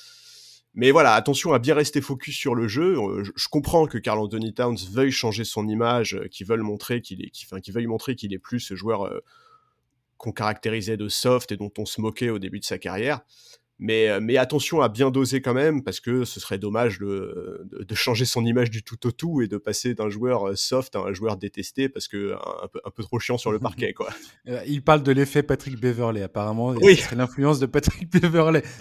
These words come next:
Speaker 2: N'empêche que, n'empêche que Patrick Beverley, il est arrivé dans cette équipe et quel-, quelque part, j'ai envie de dire,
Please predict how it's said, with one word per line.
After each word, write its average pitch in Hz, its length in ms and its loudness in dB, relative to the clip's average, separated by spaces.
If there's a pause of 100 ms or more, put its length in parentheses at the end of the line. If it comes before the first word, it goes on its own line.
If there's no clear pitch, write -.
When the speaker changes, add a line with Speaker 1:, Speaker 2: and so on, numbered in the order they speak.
Speaker 2:
N'empêche 190 400 4
que, 107 200 -2
n'empêche 135 380 -2
que - 100 -10
Patrick 127 360 -10
Beverley, 127 500 -2 (460)
il 127 160 2
est - 20 6
arrivé 143 260 4
dans 147 120 0
cette - 160 -6
équipe 175 340 -6
et - 80 -4
quel-, 156 280 -4
quelque 165 280 -4
part, 143 340 0
j'ai 113 100 -8
envie 104 180 -8
de 101 60 -14
dire, 147 280 -6